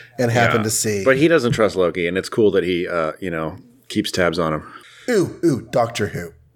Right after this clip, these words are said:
Speaker 2: Doctor Who.
Speaker 1: Doctor Who is doing the Web Planet right now, which the Web Planet is one of the coolest looking but dumbest stories in the entire early run.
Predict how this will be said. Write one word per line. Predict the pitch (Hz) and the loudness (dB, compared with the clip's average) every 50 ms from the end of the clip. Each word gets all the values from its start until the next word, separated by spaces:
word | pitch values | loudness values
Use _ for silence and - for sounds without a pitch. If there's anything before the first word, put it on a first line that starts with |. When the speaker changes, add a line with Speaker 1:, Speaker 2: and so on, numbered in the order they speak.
| _ _ _ | _ _ _
Speaker 2:
Doctor | - 127 - - _ _ - - | -4 -4 -4 -6 _ _ -2 -2
Who. | - - - - - 67 65 64 - - _ _ - _ _ | 0 -2 -4 -6 -8 -10 -12 -14 -16 -18 _ _ -20 _ _
Speaker 1:
Doctor | 151 156 190 - - 202 | 0 0 0 0 0 2
Who | 196 190 | 2 2
is | 180 | 2
doing | 143 151 151 143 | 2 2 2 4
the | 131 123 | 4 2
Web | 107 98 90 110 110 120 131 113 - | 0 0 -2 0 0 0 -2 -4 -4
Planet | - 135 135 139 139 139 135 123 | 0 2 2 4 4 2 2 2
right | 139 135 135 131 135 | 2 2 2 2 2
now, | 135 139 135 135 135 135 135 | 2 2 2 2 2 2 2
which | 131 127 123 120 - - | 2 2 0 -2 -2 -2
the | 127 120 | -2 0
Web | 117 123 139 175 202 185 160 | 2 2 2 2 2 -2 -4
Planet | - 151 170 165 160 156 160 160 156 - | -6 -4 -2 0 0 2 2 0 0 0
is | - 123 117 | -2 -4 -2
one | 117 123 127 | -2 0 2
of | 131 123 107 | 2 0 0
the | 120 | -4
coolest | 117 - - - - 151 160 165 170 180 165 - - | -8 -8 -16 -6 -2 0 2 4 2 2 2 0 -2
looking | 131 120 120 131 135 135 - - 113 104 98 95 95 92 - _ _ _ _ _ - | -2 -2 0 0 0 0 -2 -6 -6 -6 -6 -8 -10 -14 -16 _ _ _ _ _ -10
but | 120 107 131 131 117 107 110 107 101 - - _ _ _ | 2 4 4 4 4 0 -6 -10 -10 -12 -16 _ _ _
dumbest | 139 127 123 127 135 139 131 131 - - | -2 0 0 2 2 2 2 0 -2 -4
stories | - - - - 127 113 113 110 107 107 101 95 92 92 95 - - - - - | -4 -4 -2 0 2 2 2 2 0 -2 -6 -8 -10 -10 -8 -6 -6 -4 -4 -2
in | 120 113 | -2 -2
the | 107 104 | -2 -2
entire | 98 98 - - - - 107 104 101 101 98 92 | -4 -6 -8 -8 -6 -4 -4 -2 0 0 0 0
early | 92 95 95 95 92 90 | 0 -2 -2 -4 -4 -6
run. | 92 90 85 78 73 73 | -6 -6 -6 -6 -8 -10